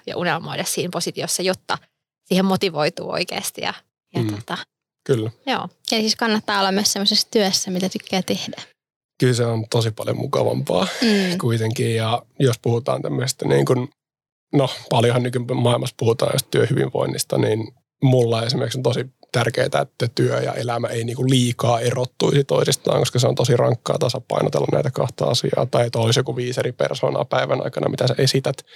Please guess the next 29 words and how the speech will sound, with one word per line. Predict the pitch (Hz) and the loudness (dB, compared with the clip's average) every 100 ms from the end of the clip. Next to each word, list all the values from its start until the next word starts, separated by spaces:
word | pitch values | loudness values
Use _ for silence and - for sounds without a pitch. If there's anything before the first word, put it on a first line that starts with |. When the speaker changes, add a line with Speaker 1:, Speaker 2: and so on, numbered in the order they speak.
| - _ _ _ | -20 _ _ _
Speaker 2:
Et, | 123 123 | 0 2
et | 117 - | 2 2
esimerkiksi | 127 127 120 - - | 2 2 0 -4 -2
mun | 127 | 0
mielestä, | 123 - - | 0 -2 0
mikä | 123 123 | 2 4
Vismallakin | 127 131 135 135 135 | 2 0 -2 0 0
on | 135 | 0
tosi | 131 131 | -2 0
hienoa, | 131 123 - | 0 0 -2
se, | 131 | -4
että | 135 | -2
saa | 127 117 | 0 0
olla | 127 139 | 2 0
oma | 143 | -2
itsensä. | - - - - - - | -4 -6 -2 0 -2 0
Ja, | 226 | 0
Speaker 3:
Mm. | 202 190 | 2 0
Speaker 2:
ja | 131 - - - - | -2 -6 -20 -20 -2
mä | 135 | 2
oon | 131 | 4
ihan | 139 147 | 4 2
samanlainen | 120 110 113 - 104 - | 0 -2 -4 -2 -2 0
töissä, | 143 - 143 | 0 -2 -6
kun | 139 | -2
mä | - | -2
oon | - - | -2 -4
arkena | - 117 - - - - | -2 -2 0 -2 -2 -2
ja | 151 135 | 0 0